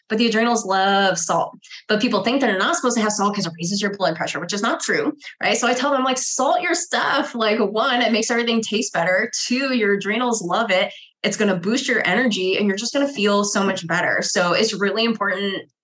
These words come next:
for my Hashi's patients that they're getting enough salt and minerals in because it's perfect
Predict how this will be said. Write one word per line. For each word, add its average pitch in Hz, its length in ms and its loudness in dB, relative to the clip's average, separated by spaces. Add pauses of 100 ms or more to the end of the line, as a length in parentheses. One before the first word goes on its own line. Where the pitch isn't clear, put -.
(160)
for 208 100 0
my 175 160 2
Hashi's 170 420 -2
patients 339 520 0
that 196 160 0
they're 208 120 2
getting 196 280 -2
enough 180 260 0
salt 185 340 2
and 175 140 0
minerals 160 460 -2
in 139 240 -2
because 165 260 0
it's 165 300 -2
perfect 220 440 0